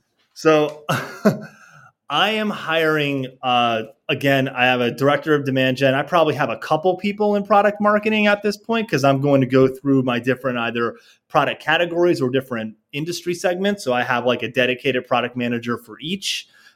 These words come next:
Um, let's assume we serve four verticals. So I'm budgeting about,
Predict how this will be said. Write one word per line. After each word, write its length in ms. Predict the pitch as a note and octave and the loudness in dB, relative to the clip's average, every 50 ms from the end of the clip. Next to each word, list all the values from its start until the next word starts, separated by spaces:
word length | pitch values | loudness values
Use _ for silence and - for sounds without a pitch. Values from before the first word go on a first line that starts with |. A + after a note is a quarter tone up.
| _ _ _ | _ _ _
Um, 320 | B2+ B2+ B2+ B2 B2+ B2 B2 | 0 0 2 2 2 2 4
let's 240 | C#3+ E3+ E3+ E3+ | 4 4 2 2
assume 320 | F3+ - - F3 E3+ D#3+ D3+ | 0 -4 2 2 2 4 4
we 100 | C#3+ C#3 | 2 0
serve 360 | C#3 - D#3 C#3 C3+ C3 - | 0 2 2 2 2 0 0
four 180 | - C#3 C3+ B2+ | 2 4 4 6
verticals. 600 | A#2+ B2+ B2 A#2 A#2 - A2+ G2+ F#2+ F#2+ - - - | 6 4 2 2 -2 -6 -6 -6 -6 -8 -12 -18 -12
So 300 | - - B2+ A#2+ A#2 A#2+ | -6 -2 0 0 2 2
I'm 100 | B2 A#2+ | 0 4
budgeting 460 | C3 C3 B2 B2 B2+ B2 B2+ B2 B2 | 4 4 2 2 0 -2 0 0 0
about, 680 | A#2 - A#2+ A#2 A2+ A2+ A2+ A2+ A2+ A2+ A2+ - - | -2 -2 0 0 2 4 4 4 2 2 0 -2 -6